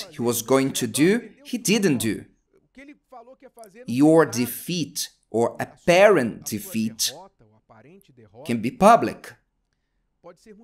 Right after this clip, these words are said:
And then it gets harder because it hurts you.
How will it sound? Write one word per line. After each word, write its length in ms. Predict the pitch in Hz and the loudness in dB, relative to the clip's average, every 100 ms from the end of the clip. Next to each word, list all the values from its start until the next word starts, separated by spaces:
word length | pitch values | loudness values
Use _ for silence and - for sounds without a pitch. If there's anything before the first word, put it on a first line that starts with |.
| 226 _ 220 240 214 147 _ _ _ _ _ | _ _ _ -20 -20 -20 _ _ _ _ _
And 180 | 117 120 | -8 2
then 200 | 143 156 | 2 2
it 100 | 160 120 | 2 2
gets 180 | 156 160 - - 147 | 2 0 -8 -6 2
harder 460 | 185 202 113 85 - - _ _ _ _ _ _ | 2 2 -2 -8 -12 -20 _ _ _ _ _ _
because 340 | 127 - 135 135 | -12 -2 -2 -2
it 100 | 165 - 156 | -6 -8 0
hurts 400 | 165 196 - | 4 4 0
you. 80 | - | -8